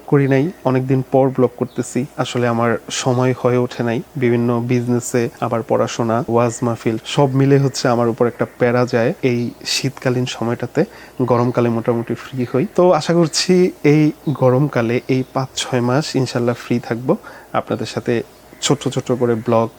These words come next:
উপহার দেবো ইনশাআল্লাহ। তো আজকে হচ্ছে যাচ্ছি, তো আমরা রাজশাহীতে তিন থেকে চার দিন থাকার প্ল্যান আছে। আশা করছি আপনাদেরকে পুরো রাজশাহী একটু একটু করে ঘুরে ঘুরে দেখাবো ইনশাআল্লাহ। আশা করছি অনেক এনজয় করবেন। অনেক দিন পরে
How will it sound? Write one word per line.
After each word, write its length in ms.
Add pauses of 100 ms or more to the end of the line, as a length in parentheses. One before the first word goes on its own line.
(140)
উপহার 400
দেবো 180
ইনশাআল্লাহ। 500 (120)
তো 120
আজকে 400
হচ্ছে 580
যাচ্ছি, 420 (120)
তো 60
আমরা 180
রাজশাহীতে 760 (240)
তিন 180
থেকে 580
চার 220
দিন 180
থাকার 300
প্ল্যান 300
আছে। 300 (160)
আশা 200
করছি 520 (140)
আপনাদেরকে 440
পুরো 280
রাজশাহী 540 (260)
একটু 220
একটু 180
করে 200
ঘুরে 260
ঘুরে 200
দেখাবো 340
ইনশাআল্লাহ। 480 (100)
আশা 220
করছি 280
অনেক 300
এনজয় 260
করবেন। 360 (120)
অনেক 340
দিন 200
পরে 380